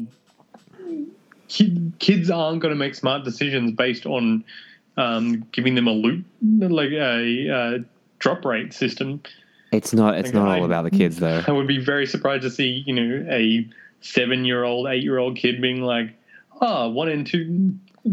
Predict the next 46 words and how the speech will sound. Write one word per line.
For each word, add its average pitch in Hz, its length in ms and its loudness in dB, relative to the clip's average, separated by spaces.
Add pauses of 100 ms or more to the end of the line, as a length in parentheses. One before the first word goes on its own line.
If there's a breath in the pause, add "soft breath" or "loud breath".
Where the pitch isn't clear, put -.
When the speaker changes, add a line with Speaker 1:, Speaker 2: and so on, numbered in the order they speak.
Speaker 1:
twenty 151 320 -2
thousand. 165 420 0
That 156 180 -2
sounds 131 200 0
like 113 200 0
a, 147 80 -4 (360)
Speaker 2:
It's, 113 180 2
Speaker 1:
um, 123 320 0
Speaker 2:
it's 123 180 2
Speaker 1:
I 131 60 2
Speaker 2:
not, 127 120 4
Speaker 1:
should - 120 -18
probably 123 80 2
Speaker 2:
it's 110 120 -2
not 120 160 4
about 113 120 2
the 170 60 -2
Speaker 1:
waste 185 100 -4
Speaker 2:
ki-, - 40 -6
Speaker 1:
some 123 100 2
Speaker 2:
it's - 140 0
not 110 80 6
Speaker 1:
my 104 60 6
Speaker 2:
about 95 180 2
the 190 60 -4
Speaker 1:
money 151 60 -4
on 113 80 2
Speaker 2:
kids, 104 100 -4
Speaker 1:
that 110 60 -6
Speaker 2:
though. 107 40 -2
Speaker 1:
one." 110 260 -4
Speaker 2:
The - 120 6
kids 113 160 4
don't 104 160 4
have 98 180 0
the 90 80 2
Speaker 1:
Like 82 60 0
Speaker 2:
money. 82 220 0
It's 85 120 -2
not 95 160 4
about 98 180 0
the - 60 -4
kids. - 380 -4
<laughs> - 0 -
Like, 123 240 2 (1400 loud breath)
Speaker 1:
Yeah. - 200 0